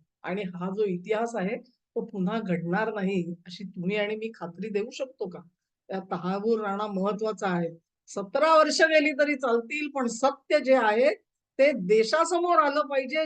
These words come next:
जगासमोर आलं पाहिजे. लाज वाटली पाहिजे लोकांना ज्यांनी पाकिस्तानची ह्या सगळ्या दरम्यान पाठराखण केली. लाज वाटली पाहिजे त्या मनमोहन सिंगांना, त्यांनी "सलाम बॉम्बे सलाम" म्हणून सव्वीस अकरा नंतर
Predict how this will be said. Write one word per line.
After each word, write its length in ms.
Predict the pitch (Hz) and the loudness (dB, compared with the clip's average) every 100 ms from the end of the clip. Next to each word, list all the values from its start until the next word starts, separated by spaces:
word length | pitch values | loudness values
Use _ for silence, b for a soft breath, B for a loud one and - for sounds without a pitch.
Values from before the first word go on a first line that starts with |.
| 226 | -2
जगासमोर 600 | 202 254 294 320 294 302 | -4 -2 -2 -2 0 2
आलं 220 | 277 262 | 2 0
पाहिजे. 380 | 269 269 254 285 349 _ _ - | 0 -2 -2 -6 -8 _ _ -4
लाज 320 | 190 220 311 330 339 | 0 4 4 4 4
वाटली 300 | 330 330 349 | 4 2 4
पाहिजे 280 | 330 311 | 4 4
लोकांना 560 | 339 285 277 311 311 320 | 2 2 2 -2 0 -2
ज्यांनी 320 | 277 269 269 - | 0 -2 -4 -4
पाकिस्तानची 760 | 254 - 302 - 302 285 277 285 | -4 -4 -14 -4 0 0 0 2
ह्या 240 | 254 247 - _ - | 4 2 0 _ -8
सगळ्या 360 | 240 220 240 | -4 0 2
दरम्यान 400 | 233 220 233 302 349 _ _ _ | 2 0 -2 -2 -6 _ _ _
पाठराखण 640 | 202 196 190 294 302 311 | -2 0 2 2 4 2
केली. 420 | 269 240 196 180 - _ - | 2 0 0 -4 -6 _ 2
लाज 380 | 208 277 339 339 | 6 6 4 4
वाटली 320 | 311 247 320 | 2 2 -2
पाहिजे 360 | 302 277 269 320 | 0 0 0 -4
त्या 180 | 285 302 | 0 0
मनमोहन 560 | 269 233 254 294 320 | 0 0 2 4 4
सिंगांना, 720 | 294 285 240 277 294 302 240 240 _ _ - | 2 -2 0 2 0 0 -4 -6 _ _ 2
त्यांनी 560 | 254 285 349 277 320 - _ _ | 4 6 6 4 2 -4 _ _
"सलाम 640 | 277 269 349 381 370 359 | 2 6 8 8 6 4
बॉम्बे 380 | 320 320 311 320 | 4 4 2 0
सलाम" 480 | 330 254 277 294 262 | 0 2 2 2 0
म्हणून 360 | 233 254 277 | -2 -2 -2
सव्वीस 480 | 277 247 233 277 269 | -2 -2 -2 -4 -6
अकरा 320 | - 254 269 | -8 -4 -2
नंतर 440 | 262 233 233 285 | -2 -4 -4 -4